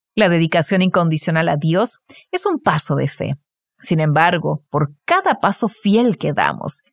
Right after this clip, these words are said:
Dios bendice nuestros esfuerzos. Él promete alegría cuando le servimos donde quiera que nos llame.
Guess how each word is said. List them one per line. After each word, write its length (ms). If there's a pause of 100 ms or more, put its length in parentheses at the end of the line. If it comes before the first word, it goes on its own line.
(140)
Dios 320
bendice 680
nuestros 640
esfuerzos. 800 (680)
Él 140
promete 320
alegría 760 (160)
cuando 280
le 140
servimos 580
donde 360
quiera 280
que 120
nos 200
llame. 360